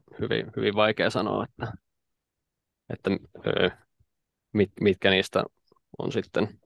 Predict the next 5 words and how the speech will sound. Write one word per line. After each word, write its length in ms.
öö, 340
maantieteellisesti 960
niin 160
kuin, 180
öö, 220